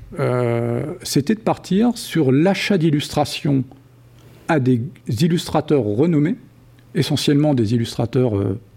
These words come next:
anglo-saxons, euh, où là, finalement, on n'était pas dans la « je commande une illustration spécifique », c'est « j'achète sur catalogue ».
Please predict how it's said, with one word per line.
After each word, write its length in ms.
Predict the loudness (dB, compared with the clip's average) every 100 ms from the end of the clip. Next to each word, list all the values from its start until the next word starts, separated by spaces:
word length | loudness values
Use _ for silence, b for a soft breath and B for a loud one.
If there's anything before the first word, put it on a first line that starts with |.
| -2
anglo-saxons, 560 | 2 2 2 -2 -2 -4 -4 -20 B B B B B B B B B -18 -8 0
euh, 240 | 2 2 2
où 160 | 2
là, 180 | 4 2
finalement, 760 | 2 2 4 4 2 2 0 0
on 80 | 0
n'était 240 | 0 0
pas 260 | -2 0 0
dans 520 | 2 0 2 0 2
la « 360 | 2 0 0 -4 -12 -20 -20 -20 -20 -8 -4
je 240 | 0 0
commande 500 | 2 2 2 2 2
une 100 | 4
illustration 600 | 4 0 -2 -6 -4 -6
spécifique », 560 | -2 -4 -2 0 0 0
c'est « 160 | 0
j'achète 320 | 2 2 0 -2
sur 160 | -4
catalogue ». 440 | -4 -2 -2 -2